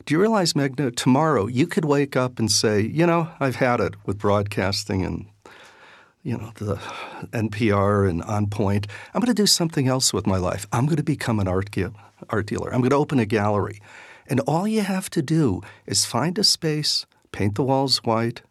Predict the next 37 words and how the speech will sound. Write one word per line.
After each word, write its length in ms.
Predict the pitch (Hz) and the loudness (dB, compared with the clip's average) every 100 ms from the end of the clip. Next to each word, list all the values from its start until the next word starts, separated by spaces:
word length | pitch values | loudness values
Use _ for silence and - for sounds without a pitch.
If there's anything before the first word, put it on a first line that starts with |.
| - | -10
you 100 | 113 | -10
throw 200 | - - | -6 -6
a 80 | |
plant 380 | - - 131 147 | -4 0 2 2
in 40 | 135 | -2
the 80 | |
corner, 540 | 127 - 123 123 117 113 | -2 0 2 2 0 -2
you 60 | 107 | -4
hang 200 | 104 110 | -2 0
a 40 | |
few 180 | 113 117 | 0 -2
pictures, 560 | 110 104 - 107 113 - - - | 0 -2 -2 -4 -4 -6 -12 -4
you're 220 | 101 101 | 0 2
in 100 | 101 | 2
business. 640 | 101 95 - 82 - - - _ - - - _ _ - | 2 0 0 -2 -4 -6 -8 _ -20 -20 -20 _ _ 0
And 180 | 147 | 2
the 60 | 160 | 2
public 500 | 170 220 233 262 - | 0 -2 0 0 0
assumes 680 | 135 - 160 165 165 - - - - - - _ _ - | 2 2 4 6 6 4 2 -4 -20 -20 -20 _ _ -6
you 200 | 147 170 | 0 2
know 100 | 190 | 2
what 260 | 196 - | 0 0
you're 80 | 185 | -2
doing. 380 | 165 226 147 95 | 0 0 0 2
You 100 | 107 | 2
know 180 | 117 135 | 4 2
art 220 | 143 143 | 0 -2
history. 600 | - 190 - - - 113 | -2 2 2 0 -4 -4
You 180 | 107 117 | -4 -4
have 500 | 104 127 120 117 - - - _ _ _ - | -2 0 -2 -4 -12 -18 -20 _ _ _ -2
good 240 | 147 120 | -2 0
business 500 | 143 156 135 101 - | 0 2 2 0 0
ethics. 480 | 90 95 - - - | 0 -2 -6 -2 0
You 100 | 113 | 0
have 220 | 110 101 | 0 -4
taste. 600 | - 170 135 - - - _ _ - | -4 -2 0 0 -2 -4 _ _ 0
Maybe, 520 | 101 101 113 170 175 | 4 4 2 -2 -2